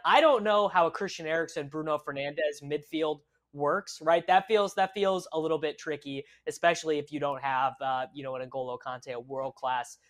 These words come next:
central defensive midfielder behind. Fred is all right. McTominay is all right. You know, these are,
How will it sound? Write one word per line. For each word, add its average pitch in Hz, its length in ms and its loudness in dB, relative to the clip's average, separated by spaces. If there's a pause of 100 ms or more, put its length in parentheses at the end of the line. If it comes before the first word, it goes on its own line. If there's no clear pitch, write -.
central 143 380 -4
defensive 127 400 -12
midfielder 123 420 -8
behind. 156 260 -4
Fred 330 240 6
is 311 140 -4
all 277 140 4
right. 240 300 6 (180)
McTominay 226 500 0
is 208 80 -4
all 220 160 2
right. 156 260 0
You 196 60 -10
know, 190 100 -2
these 160 220 -8
are, 160 280 2